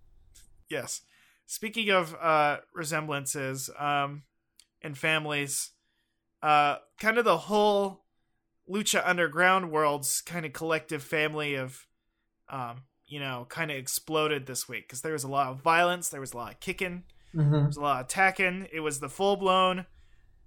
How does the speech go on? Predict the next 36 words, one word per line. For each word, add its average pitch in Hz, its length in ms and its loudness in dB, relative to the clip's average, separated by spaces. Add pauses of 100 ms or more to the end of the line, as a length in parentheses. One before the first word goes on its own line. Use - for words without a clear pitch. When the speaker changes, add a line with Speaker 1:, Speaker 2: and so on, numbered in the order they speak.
(100)
Speaker 1:
uh, 143 140 4
battle 180 340 8
royale, 214 500 10
not 190 200 6
a 220 40 6
Royal 214 360 4
Rumble, 180 420 6
'cause 165 180 -8
I 143 80 -2
think 165 200 -8
that's 151 280 -2 (120)
trademarked 220 760 2
or 156 540 2 (340)
in 156 100 -10
some 170 320 -2
way 143 540 0
associated 202 800 -2
with, 156 320 -6
uh, 127 420 -4 (880)
with, 156 220 -8
uh, 131 280 0
what's 127 220 -6
it 113 100 -18
called 110 180 -16
again? 110 280 -14
Uh, 117 140 -16
the 113 120 -16
W 156 320 -2
W 139 440 -4 (160)
bleh, 139 400 -2 (420)
as 131 100 -12
I 139 120 -4
call 127 280 -8
it. - 180 -14 (1120)
And, 156 520 -2
uh, 143 640 6